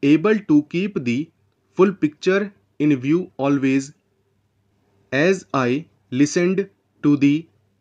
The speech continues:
honorable member who spoke just now, I was wondering whether we had the larger picture in mind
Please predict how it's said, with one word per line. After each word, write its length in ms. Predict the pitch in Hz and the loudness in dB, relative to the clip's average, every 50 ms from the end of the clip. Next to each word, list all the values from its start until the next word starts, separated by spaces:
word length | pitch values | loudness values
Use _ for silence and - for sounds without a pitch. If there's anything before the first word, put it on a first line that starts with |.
| _ | _
honorable 480 | 135 135 147 160 151 170 175 165 202 202 | -2 -2 -2 0 2 0 2 2 0 0
member 520 | 170 143 135 131 127 117 120 123 160 175 - _ _ _ _ _ _ _ _ _ | 0 0 -2 -2 -2 -2 -2 -4 -4 -6 -12 _ _ _ _ _ _ _ _ _
who 200 | _ - 147 165 | _ 4 4 4
spoke 520 | 160 165 - - 170 170 180 190 190 - - _ _ _ _ - 131 | 4 4 0 2 4 4 4 4 2 -4 -12 _ _ _ _ -14 -8
just 320 | 117 117 165 190 196 - - | -2 -2 0 -2 -2 -4 -4
now, 420 | 165 143 123 117 113 127 139 - _ _ _ _ _ _ _ _ _ _ _ _ | -4 -2 -2 -2 -2 -4 -6 -8 _ _ _ _ _ _ _ _ _ _ _ _
I 200 | - 139 143 147 | -2 0 2 2
was 440 | 139 120 123 131 147 175 196 185 180 - _ | 0 0 0 0 2 2 0 -2 -6 -12 _
wondering 580 | - 120 131 147 151 139 131 120 120 139 175 170 - _ _ _ _ _ _ _ | -8 -4 -2 0 0 0 0 0 -2 -4 -6 -10 -14 _ _ _ _ _ _ _
whether 520 | _ 113 107 135 139 131 123 127 147 165 - _ _ _ _ _ _ _ | _ -4 0 0 0 2 0 -2 -4 -6 -10 _ _ _ _ _ _ _
we 240 | - 113 131 151 160 | -4 0 2 2 2
had 440 | 139 107 131 143 165 196 185 185 135 | 0 -2 -2 -2 0 0 -2 -2 -4
the 240 | 123 120 123 160 - _ _ _ _ _ _ | -4 -4 -6 -6 -10 _ _ _ _ _ _
larger 480 | 120 120 123 131 143 143 139 196 208 202 | -8 -4 -2 0 0 0 2 0 0 0
picture 600 | - - 147 - _ _ - 170 175 180 185 180 _ _ _ _ _ _ _ | -4 -8 -10 -10 _ _ -2 -2 0 -2 -4 -10 _ _ _ _ _ _ _
in 200 | 139 135 135 127 | -2 -2 -2 0
mind 400 | 131 127 127 117 123 143 151 180 | -2 -2 -2 -2 -4 -6 -6 -8